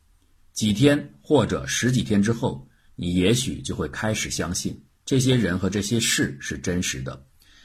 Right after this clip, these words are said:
最初的怀疑可能是自己的脑子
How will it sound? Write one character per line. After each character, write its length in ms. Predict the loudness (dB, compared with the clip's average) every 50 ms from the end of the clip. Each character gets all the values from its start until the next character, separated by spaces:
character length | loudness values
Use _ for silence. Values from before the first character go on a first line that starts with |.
| -20 _ 0
最 160 | 2 4 4
初 160 | 4 6 6
的 100 | 6 6
怀 220 | 6 6 6 6
疑 340 | 6 6 4 4 2 2 -2 -6 -12 -10
可 180 | -8 -6 -4
能 100 | -2 0
是 200 | 0 0 0 -2
自 240 | 0 0 2 2 2
己 160 | 2 0 -4
的 80 | -2 -2
脑 240 | -2 -2 -2 -6 -10
子 260 | -12 -12 -12 -12